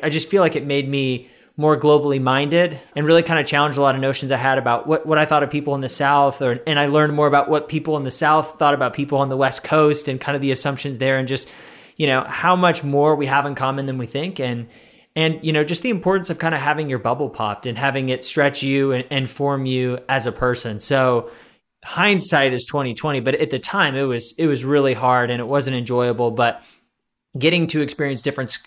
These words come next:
you know, different cultures, and then also going from a public school to a private school,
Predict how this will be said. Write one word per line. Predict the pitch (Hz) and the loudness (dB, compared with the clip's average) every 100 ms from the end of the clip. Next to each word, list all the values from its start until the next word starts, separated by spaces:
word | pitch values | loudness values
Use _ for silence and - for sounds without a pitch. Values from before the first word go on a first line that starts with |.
| - | -8
you | 143 | -6
know, | 123 | -4
different | 110 151 143 120 | -2 -2 0 -2
cultures, | 139 135 - 123 113 | -2 -2 -2 -2 -4
and | - 143 | -6 -2
then | 139 | 2
also | 139 139 135 | 2 2 0
going | 127 135 127 | 0 -2 -4
from | 139 | -6
a | 123 | -2
public | 139 131 123 | -2 -2 -4
school | - 127 | -6 -6
to | 135 123 | -2 -2
a | |
private | 117 131 127 | 0 0 0
school, | - 123 117 | -4 -2 -2